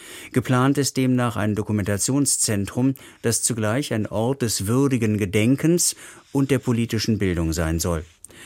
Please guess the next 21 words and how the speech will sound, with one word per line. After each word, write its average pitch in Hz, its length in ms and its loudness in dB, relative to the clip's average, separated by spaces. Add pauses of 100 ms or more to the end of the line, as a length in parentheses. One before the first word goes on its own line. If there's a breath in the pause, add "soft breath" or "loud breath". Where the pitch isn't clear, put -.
(180 loud breath)
Das 107 200 2
Zentrum 131 480 0
soll 117 280 2
laut 110 260 0
dem 110 140 2
Bericht 113 480 -2
bis - 180 0
zweitausenddreißig 98 1040 -2
fertiggestellt 98 760 -2
sein. 87 300 -2 (540 loud breath)
Über 90 160 0
einen 98 240 0
Standort 123 720 0
ist - 220 -4
noch 113 160 -2
nicht 127 240 0
entschieden. 101 580 0 (240 loud breath)
Als 92 260 0
Favoriten 113 600 0
gelten 101 440 2
Nürnberg, 123 580 4